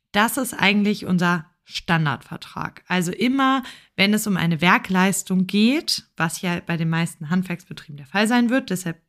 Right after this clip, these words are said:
ne, haben wir das jetzt hier, ähm, haben wir das jetzt hier rausgepickt,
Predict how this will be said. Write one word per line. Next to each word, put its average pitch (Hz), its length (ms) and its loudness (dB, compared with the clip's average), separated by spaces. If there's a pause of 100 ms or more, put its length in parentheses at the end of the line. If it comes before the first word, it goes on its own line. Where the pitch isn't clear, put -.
(120)
ne, 254 200 0 (120)
haben 196 100 2
wir 175 80 2
das 175 220 -4
jetzt - 160 -10
hier, 170 360 -2 (480)
ähm, 165 460 2 (840)
haben 202 140 4
wir 185 60 4
das 185 180 0
jetzt 185 140 -6
hier 170 100 -4
rausgepickt, 240 640 -2